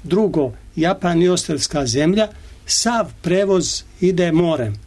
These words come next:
I to je najjeftiniji prevoz, stotine hiljada tona u, u jednom tankeru. Drugo, sva industrija Japana je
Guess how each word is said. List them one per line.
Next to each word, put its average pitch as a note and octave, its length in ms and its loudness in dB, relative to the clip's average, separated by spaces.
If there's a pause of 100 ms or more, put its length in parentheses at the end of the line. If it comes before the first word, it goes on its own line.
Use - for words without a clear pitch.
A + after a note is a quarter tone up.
(220)
I C3 100 -10
to D#3 100 -4
je D3+ 60 4
najjeftiniji D#3 800 0
prevoz, D#3 280 -2
stotine E3 480 -2
hiljada C#3+ 520 -2
tona D3 480 -4 (480)
u, F3+ 60 -4
u D3 340 -4
jednom D3 420 0
tankeru. F3+ 540 -2
Drugo, E3 440 0
sva F#3+ 320 0
industrija E3 600 0
Japana D#3 600 -2
je C#3+ 160 -6